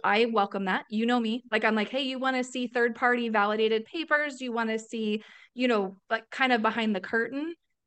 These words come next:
Please call me, reach out to me on Facebook. Like, we'll do a video about it. We'll do a podcast about it, right, Jennifer? Like,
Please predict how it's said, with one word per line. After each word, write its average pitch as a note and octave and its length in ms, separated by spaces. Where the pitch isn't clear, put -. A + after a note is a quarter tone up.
Please C4 400
call C4 260
me, A#3+ 160
reach G#3 220
out A3+ 160
to - 60
me A#3+ 60
on A3 120
Facebook. G#3+ 460
Like, F3 180
we'll G3 120
do G#3+ 120
a A#3 60
video A3+ 320
about F#3 260
it. - 160
We'll G3 100
do G#3 100
a - 360
podcast B3 420
about E3 200
it, - 80
right, G3 140
Jennifer? D4 320
Like, G#3 240